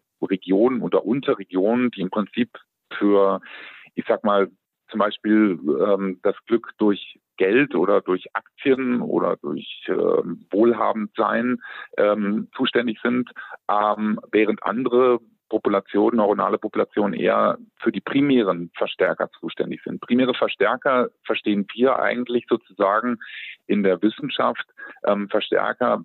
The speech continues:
wie Essen, wie Sexualität. Also im Prinzip Dinge, die essentiell sind auch für das Überleben.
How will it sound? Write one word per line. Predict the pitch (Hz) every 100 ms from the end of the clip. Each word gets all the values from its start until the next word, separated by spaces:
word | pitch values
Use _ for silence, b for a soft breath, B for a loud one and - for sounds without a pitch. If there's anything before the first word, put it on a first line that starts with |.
| _
wie | 104 101 107
Essen, | - 101 - 120 117 101
wie | 98 -
Sexualität. | 101 92 82 - - - - -
Also | 95 95 90
im |
Prinzip | 90 107 - -
Dinge, | 120 131
die | 117 107 101 101 -
essentiell | 117 120 - 113 120
sind | 113 -
auch | 76 - - -
für | 113
das | 101 -
Überleben. | 82 87 82 87